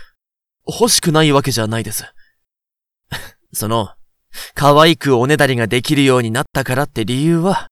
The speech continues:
ちょっと気になりますけど。本当に、何でもいいんですか？こんなことした後じゃ、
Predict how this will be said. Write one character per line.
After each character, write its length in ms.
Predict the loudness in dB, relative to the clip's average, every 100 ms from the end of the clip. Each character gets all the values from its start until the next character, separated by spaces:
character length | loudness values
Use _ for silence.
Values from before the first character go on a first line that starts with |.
| -4
ち 80 |
ょ 20 | -4
っ 40 |
と 120 | -4
気 160 | -6 -6
に 60 |
な 100 | -4
り 80 | -6
ま 80 | -4
す 80 | -6
け 80 | -8
ど。 100 | -14 _ _ _ _ _ _ _ _ _ _ _ _ _ _ _ _ _ _ _ _ _ _ _ _ _ _ _ _ _ _ _ _ -12 -10 -8
本 140 | -6 -2
当 140 | 0
に、 180 | 0 -4 -10 -20 -20 _ _ _ _ _ _
何 240 | -2 0 2
で 80 | 0
も 140 | 0
い 40 |
い 40 | -2
ん 40 |
で 80 | -4
す 100 | -8
か？ 140 | -12 _ _ _ _ _ _ _ _ _ _ _ _ _ _ _ _ _ _ _
こ 180 | -4 -2
ん 100 | -2
な 120 | -2
こ 140 | -4 -6
と 100 | -4
し 180 | -4
た 160 | -4 -6
後 160 | -4 -6
じ 120 | -6
ゃ、 200 | -12